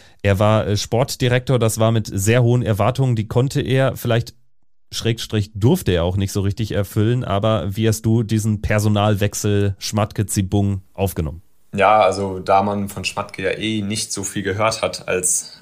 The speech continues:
Speaker 2: als Borussia-Fan, fand ich das Aus jetzt nicht sonderlich überraschend in dem Sinne, weil er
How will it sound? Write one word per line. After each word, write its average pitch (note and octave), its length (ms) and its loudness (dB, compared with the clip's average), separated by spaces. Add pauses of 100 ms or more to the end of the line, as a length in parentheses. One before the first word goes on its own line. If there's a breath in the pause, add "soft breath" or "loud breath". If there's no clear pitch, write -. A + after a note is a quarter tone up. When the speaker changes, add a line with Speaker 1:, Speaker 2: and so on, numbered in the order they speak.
(100)
Speaker 2:
als F2+ 160 -8
Borussia-Fan, G2 760 -2 (340)
fand A2 320 -2
ich A2 140 -2
das G#2 180 0
Aus A2 320 2
jetzt - 480 0
nicht G#2+ 220 0
sonderlich G#2 560 -4 (160)
überraschend G#2+ 520 0
in G#2 140 -2
dem G#2 160 -2
Sinne, G2+ 240 -4
weil G2 160 0
er F#2+ 420 0